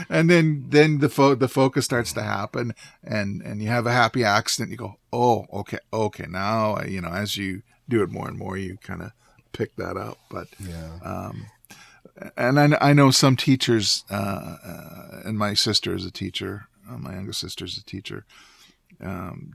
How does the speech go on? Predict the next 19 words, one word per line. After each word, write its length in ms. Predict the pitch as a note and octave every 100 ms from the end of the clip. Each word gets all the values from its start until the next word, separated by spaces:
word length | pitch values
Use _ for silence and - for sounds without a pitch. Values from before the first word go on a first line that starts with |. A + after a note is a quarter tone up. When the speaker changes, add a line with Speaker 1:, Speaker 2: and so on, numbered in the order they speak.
| -
Speaker 1:
talks 380 | - G2 G2+ -
often 300 | F2+ F#2+ F#2
about 220 | F2+ F2
how 240 | F2 F2+ - _ _ -
she 200 | - B2+
learns 360 | C3 C3+ A#2+
as 160 | A2+ G#2
much 300 | A2+ A2 -
from 160 | - G2
the 80 |
students 520 | F#2+ - G#2 F#2+ F2+ -
as 100 | F#2+
she 200 | - F#2+
does 680 | F2+ F#2 F2 F#2 - - - _ _ _ _
the 140 | - G2
students 400 | - G#2 F#2 -
learning 300 | G2+ F#2+ F#2
from 260 | - F#2+ F2 - -
her. 380 | G2+ F#2 D#2+